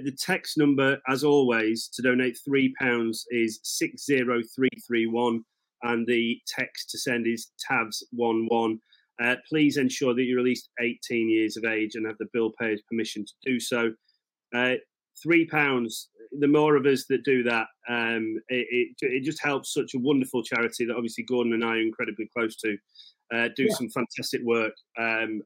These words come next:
Speaker 1: and so we, we encourage, uh, only if you can afford it, uh, but please do continue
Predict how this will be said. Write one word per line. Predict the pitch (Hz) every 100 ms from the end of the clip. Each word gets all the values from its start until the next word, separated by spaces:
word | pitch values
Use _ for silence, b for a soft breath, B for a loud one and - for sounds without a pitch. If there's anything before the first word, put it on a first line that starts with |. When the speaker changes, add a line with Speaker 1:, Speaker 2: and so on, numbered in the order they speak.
| 117
Speaker 1:
and | 117
so | - 123
we, | 113 117 113
we | 120 117
encourage, | 113 - 127 113 113 - _ _ _ -
uh, | 117 123
only | 156 170 170
if | 175
you |
can | 165
afford | 160 151 143 135
it, | 120 - _ -
uh, | 127 123 120
but | 120 - -
please | 135 120 113
do | 123 117
continue | 113 117 123 110